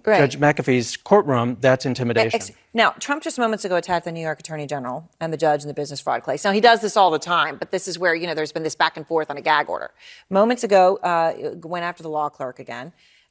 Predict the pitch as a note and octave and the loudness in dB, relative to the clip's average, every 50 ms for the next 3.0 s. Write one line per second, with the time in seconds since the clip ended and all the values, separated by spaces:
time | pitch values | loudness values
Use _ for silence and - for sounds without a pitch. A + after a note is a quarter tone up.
0 | - - E3+ F3 E3 - - E3+ E3+ E3+ E3+ E3+ - - E3+ E3 D#3+ - D#3 E3 | -4 0 2 2 2 2 0 -4 -4 -4 -4 -6 -4 -2 -2 -2 -2 -4 -8 -6
1 | F3+ F#3 G3 F#3 E3 E3+ F3+ F#3 E3 C3+ D3+ - - D#3+ E3 - - C#3 - - | -4 -4 -2 -2 -2 -2 -2 -4 -8 -10 -12 -6 -4 -4 -4 -4 -8 -14 -14 -12
2 | - E3 D3 - - D#3 C#3 A#2+ B2+ B2+ C3 G#3 G#3+ A3+ A3+ A3 A3 G3 - | -10 -10 -10 -10 -6 -8 -8 -8 -8 -10 0 4 6 8 8 6 6 4 -2